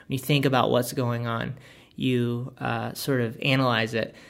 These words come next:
There's a subconscious response that could go different ways, but, uh, but I think if you take a moment to, you know, look at it, it's,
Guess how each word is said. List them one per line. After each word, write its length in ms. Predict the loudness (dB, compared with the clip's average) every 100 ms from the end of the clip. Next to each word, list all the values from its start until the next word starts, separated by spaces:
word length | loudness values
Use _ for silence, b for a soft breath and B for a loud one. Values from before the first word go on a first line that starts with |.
| B
There's 180 | 2 2
a 40 |
subconscious 760 | 2 2 0 0 0 0 -2 -2
response 640 | -4 -2 2 2 2 -2 -4
that 320 | -2 -2 -4
could 160 | -2
go 220 | 2 4 4
different 340 | 2 2 0
ways, 460 | 4 4 2 -2 -10 B B B -4
but, 480 | 2 2 2 -6 -20 -20 _ _ _ _ -14
uh, 100 | -14 -8
but 540 | -2 0 0 -2 -12 _ _
I 80 | -4
think 280 | 0 0 0
if 200 | -2 0
you 320 | 0 2 -2 -8 -20 _
take 180 | 0 2
a 20 |
moment 760 | 2 2 0 -2 -4 -6 -14 -4
to, 100 | -2
you 160 | 0
know, 140 | -2 0
look 180 | 2
at 160 | 2 2
it, 180 | 0 -2
it's, 440 | -6 -4 -6 -8